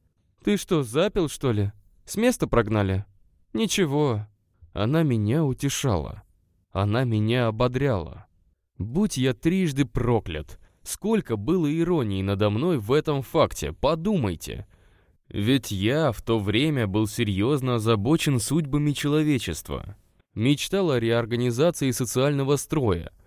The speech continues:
о политических переворотах, читал разные дьявольски мудрые книги, глубина мысли которых, наверное, недосягаема была даже для авторов их. Я в то время всячески старался приготовить из себя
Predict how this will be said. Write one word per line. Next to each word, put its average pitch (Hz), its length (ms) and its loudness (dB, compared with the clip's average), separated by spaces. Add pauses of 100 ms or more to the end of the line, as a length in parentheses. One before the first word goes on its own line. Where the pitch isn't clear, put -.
(140)
о 101 120 -2
политических 117 800 0
переворотах, 131 840 -2 (300)
читал 170 460 -2
разные 147 360 -2
дьявольски 127 640 0
мудрые 135 480 0
книги, 127 560 -2 (300)
глубина 127 420 0
мысли 113 320 -2
которых, 107 640 0 (280)
наверное, 139 640 0
недосягаема 117 800 0
была 123 320 2
даже 135 320 -2
для 143 300 -2
авторов 87 480 0
их. 73 280 -6 (320)
Я 175 300 -2
в - 80 -6
то 143 160 0
время 147 360 0
всячески 143 540 -2
старался 110 520 0
приготовить 107 640 0
из 95 120 -2
себя 101 540 0